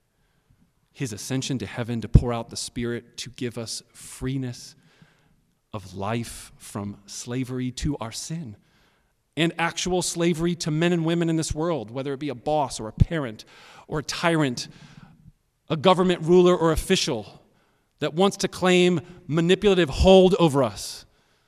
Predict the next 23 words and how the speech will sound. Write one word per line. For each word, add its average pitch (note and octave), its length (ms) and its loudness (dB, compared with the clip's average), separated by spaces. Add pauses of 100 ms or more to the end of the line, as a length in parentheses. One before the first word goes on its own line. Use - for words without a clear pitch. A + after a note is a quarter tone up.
(480)
Oh B2 80 -10
God, A2+ 220 -4
we A#2+ 120 -6
have G#2+ 540 -8 (1080)
the C3+ 120 -6
great B2+ 460 -4
gift - 440 -8 (320)
of A2+ 100 -8
Jesus A#2+ 340 -6
Christ, - 420 -8
the B2 140 -10
overseer A#2 500 -6
and G#2+ 160 -10
shepherd B2 420 -6
of A#2 120 -10
our A#2 100 -8
soul. B2+ 360 -8
And A#2 140 -8
we D3 80 -6
want D#3+ 220 -8
to - 80 -2
pray C#3 360 -6 (460)
that E3 220 -12